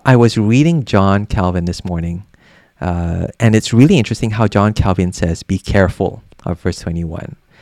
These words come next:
This is talking about people who don't know God. And he says, Be careful of applying this kind of hatred towards your own brothers and sisters. Uh, and I, I took that to heart. You know, sometimes we tend to justify our hatred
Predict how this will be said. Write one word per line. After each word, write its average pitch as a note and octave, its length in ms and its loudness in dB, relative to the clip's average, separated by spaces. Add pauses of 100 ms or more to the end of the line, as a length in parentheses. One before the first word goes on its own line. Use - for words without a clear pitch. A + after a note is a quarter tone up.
(180)
This A2+ 220 2
is G2+ 160 -2
talking G2+ 320 -2
about F2+ 180 -4
people G#2 300 -4
who G2+ 80 -2
don't F2+ 260 0
know F2 160 0
God. - 400 -12 (160)
And G2 100 0
he F#2+ 40 0
says, F2+ 260 -2
Be F#2 100 -4
careful - 580 2
of E2 180 -2
applying G2+ 680 0
this G2 160 0
kind F#2 240 0
of E2+ 100 -6
hatred - 560 0 (460)
towards F#2 360 2
your F2+ 180 2
own G2 200 4
brothers E2 580 2 (380)
and E2+ 140 -4
sisters. - 800 -6 (580)
Uh, A#2+ 260 2
and C3+ 300 2
I, A#2+ 280 2
I - 80 0
took - 160 -4
that C3+ 200 2
to F#2 80 -4
heart. - 340 -4
You - 80 -6
know, F#2+ 240 -2
sometimes C#3+ 500 -4
we F#2 80 -4
tend A2+ 220 -4
to F#2+ 80 -4
justify E2+ 680 -4
our D#2+ 100 -4
hatred - 480 -8